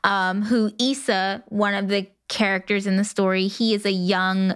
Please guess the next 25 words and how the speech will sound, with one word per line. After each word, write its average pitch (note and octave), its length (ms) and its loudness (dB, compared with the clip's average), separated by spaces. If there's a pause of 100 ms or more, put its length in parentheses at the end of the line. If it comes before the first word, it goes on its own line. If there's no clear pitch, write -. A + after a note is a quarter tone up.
Yumbo F#3 760 0
or F#3 180 0
fairy F#3+ 680 0 (320)
people, G#3 420 0
and G#3 100 0
they're G3+ 120 0
described G3+ 520 -2
as F#3+ 280 -4 (320)
no A3 180 2
more A#3 220 0
than G#3 160 0
two A#3 260 0
feet B3 300 -2
tall, G3 580 0 (260)
and F#3+ 160 2
they F#3+ 120 0
have, F#3 680 -2
um, F3 460 0
silver A3+ 560 0
hair, G3 720 0
silver G3+ 420 -2
eyebrows, F#3 540 -2
and F3 160 -2
these F3 160 -2
honey-colored G3 1300 0